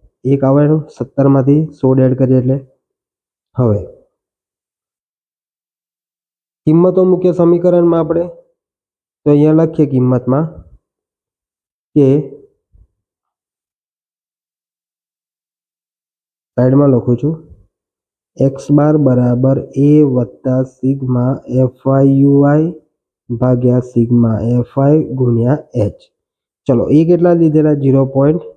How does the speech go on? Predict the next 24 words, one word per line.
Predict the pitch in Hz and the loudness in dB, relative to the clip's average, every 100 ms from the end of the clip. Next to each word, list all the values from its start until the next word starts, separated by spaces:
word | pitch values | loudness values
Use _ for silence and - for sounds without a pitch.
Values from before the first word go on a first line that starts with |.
| 123 | -10
દસ. | 120 107 95 _ _ _ _ _ _ - | -6 -6 -8 _ _ _ _ _ _ -6
વત્તા | 117 190 - 107 - - _ _ _ _ | -2 -2 -4 -10 -10 -14 _ _ _ _
સિગ્મા | 147 143 165 156 | 0 2 2 2
એફ | 147 160 | 2 2
આઈ | 160 | 2
યુ | 165 | 2
આઈ | 165 | 0
કેટલું | 165 165 156 | 0 0 2
મળ્યું? | 151 147 147 | 2 0 0
માઇનસ | 131 131 139 135 | 0 0 -2 -2
એક. | 143 139 _ _ _ _ _ _ _ _ _ _ _ 143 | -4 -6 _ _ _ _ _ _ _ _ _ _ _ -2
સિગ્મા | 143 170 | 2 2
એફ | 165 165 | 2 2
આઈ | 170 | 0
કેટલા | 160 175 160 | 0 0 2
છે? | 151 151 | 0 -2
ત્રીસ. | 151 156 160 - - - _ - | 0 0 0 -6 -18 -20 _ -4
એચ | 147 156 - | -2 -2 -2
કેટલા | 165 160 160 | -2 0 0
છે? | 151 147 | 2 0
ઝીરો | 127 131 135 | 0 0 2
પોઇન્ટ | 131 131 143 139 | 0 0 2 0
ઝીરો | 117 113 120 170 196 - _ _ _ _ _ - | -2 -2 0 0 -4 -12 _ _ _ _ _ -12
ચાર. | - | -12